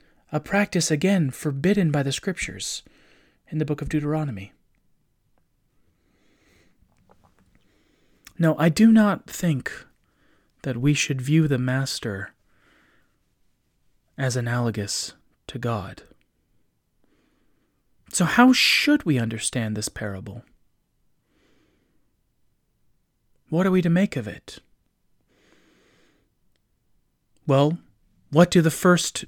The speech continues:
two slaves do? Why are they praised?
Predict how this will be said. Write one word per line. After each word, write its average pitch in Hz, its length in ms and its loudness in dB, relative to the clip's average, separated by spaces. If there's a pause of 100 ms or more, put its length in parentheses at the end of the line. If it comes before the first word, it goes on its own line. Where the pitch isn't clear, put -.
(120)
two 165 200 4
slaves 151 520 2
do? 185 220 6
Why 151 340 6
are 156 200 6
they 156 260 6
praised? - 880 -8